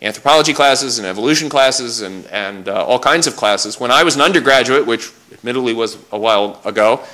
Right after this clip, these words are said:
um, I was very puzzled with why we talk about human races in one way and we talk about subspecies in another way, and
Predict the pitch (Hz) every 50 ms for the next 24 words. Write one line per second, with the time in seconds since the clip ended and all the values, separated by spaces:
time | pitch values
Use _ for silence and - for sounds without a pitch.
0 | - - - - - - 120 123 117 117 120 107 98 - - _ - - - _
1 | - 131 160 185 180 151 156 156 151 147 - - 165 170 165 170 151 143 131 135
2 | 135 127 127 - 135 139 143 147 151 151 151 151 139 135 131 - - - - -
3 | 156 147 143 - 147 139 135 127 - - - 175 180 190 185 170 151 143 139 143
4 | 135 - 143 135 127 123 - - 120 120 120 123 143 160 170 165 147 135 127 127
5 | 123 123 120 123 - - - - _ _ _ _ 123 127 131 131 127 123 131 131
6 | 131 - 147 143 139 - 131 127 120 - - - - - 170 170 170 - - -
7 | 156 143 131 135 127 117 127 123 120 120 127 139 156 156 151 135 123 117 117 120
8 | 123 120 104 98 95